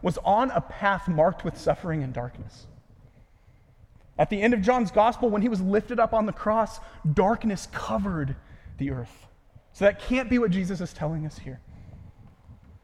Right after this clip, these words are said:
It might help us, I think, to consider an eclipse. Consider an eclipse. Has anyone ever gone outside to watch an eclipse before? If you've ever seen an eclipse, you know that it can be kind of a weird experience.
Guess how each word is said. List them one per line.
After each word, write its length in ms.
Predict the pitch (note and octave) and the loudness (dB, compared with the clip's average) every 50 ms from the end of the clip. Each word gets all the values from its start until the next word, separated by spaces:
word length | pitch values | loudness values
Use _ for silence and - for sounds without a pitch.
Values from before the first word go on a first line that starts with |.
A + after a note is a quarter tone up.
| _ _ - - - - - _ _ _ _ _ - - - - _ - - - - | _ _ -20 -20 -20 -20 -20 _ _ _ _ _ -20 -20 -20 -20 _ -20 -20 -6 2
It 60 | - G#3+ | 6 6
might 160 | C4 C#4 B3+ | 8 6 6
help 260 | F#3+ B3 B3+ B3+ - | 6 4 6 6 6
us, 160 | A#3+ A3+ - | 4 2 2
I 80 | A#3 G#3+ | 0 0
think, 380 | - - G3 G3 G3+ G3 - | 0 -2 -2 -2 -4 -6 -8
to 260 | - - - A3 G#3 F#3+ | -6 -2 0 2 2 2
consider 680 | - G#3+ F#3+ - - - A#3+ A#3 A#3 A#3+ A#3+ A#3+ A#3 - | 0 -2 -2 -4 -2 0 2 4 4 4 4 4 2 2
an 160 | - - G3 | 2 2 0
eclipse. 640 | D#3+ - - - F#3 - - - - - - - - - - - - - - - - - - - - - - - | 0 -2 -4 -2 -2 -2 -4 -6 -12 -14 -18 -20 -20 -20 -20 -20 -20 -20 -20 -20 -20 -20 -20 -20 -20 -20 -12 -8
Consider 300 | - E3+ - G#3+ G3+ A3 | -8 -2 -2 0 0 0
an 80 | G#3+ | -2
eclipse. 340 | G3+ - - D3+ - - - | -2 -2 -2 -2 -2 -2 -6
Has 80 | - D#3+ | -6 -4
anyone 200 | E3+ F3+ F#3 F3 | -2 -2 -2 -2
ever 300 | E3 E3 E3+ D#3+ D#3 D3 - - - D3+ | -2 -2 -2 -2 -4 -4 -6 -8 -6 -2
gone 180 | D3+ D#3 E3+ | 0 0 2
outside 320 | F3+ E3 - - E3+ E3 E3 | 0 -2 -2 -2 -2 -2 -2
to 60 | E3+ | -2
watch 320 | D#3+ D3+ D3+ D#3 D3+ - | -2 -2 -2 -2 -4 -4
an 60 | E3+ D3 | -6 -8
eclipse 460 | C3+ - - C#3 - - - - - - - - - - - - | -6 -6 -8 -8 -8 -12 -18 -20 -20 -20 -20 -20 -20 -20 -12 -10
before? 400 | - C#3+ - - D3 D3 D3+ C#3 - - - _ _ _ _ _ _ _ _ - - - - - - - _ _ _ _ - - | -8 -8 -6 -6 -6 -6 -6 -10 -14 -18 -20 _ _ _ _ _ _ _ _ -20 -20 -20 -20 -20 -20 -20 _ _ _ _ -6 -2
If 100 | D3+ A3+ | 2 4
you've 100 | A#3+ C#4 | 6 6
ever 200 | D#4 E4+ E4 - | 6 6 4 0
seen 240 | - C#4 C#4 C4+ | 0 2 2 4
an 80 | C#4 C4 | 4 2
eclipse, 360 | B3 - - A3 G#3+ - - | 2 2 2 0 0 0 0
you 140 | A#3+ A#3+ B3 | 2 2 4
know 560 | A#3 A3 G#3+ A#3 B3 G#3+ D#3+ C#3+ E3 A3+ - - - - - - - - - - | 4 4 4 6 6 6 4 4 2 0 -2 -6 -12 -20 -20 -20 -20 -20 -4 0
that 100 | - G#3+ | 2 4
it 80 | A3+ A3+ | 4 4
can 100 | - B3 | 4 2
be 80 | B3+ - | 2 2
kind 280 | - - C4 E4 G#4 | 0 0 2 2 4
of 60 | G4 | 4
a 40 | E4 | 4
weird 380 | A#3 F3 D3+ D3+ D#3+ G#3 A3+ A#3 | 2 2 2 0 0 0 -2 -2
experience. 800 | - - - - C#3+ E3 A#3 A3+ - - D#3+ - - - - | -4 -8 -8 -6 -4 -4 -4 -4 -6 -8 -12 -16 -18 -20 -20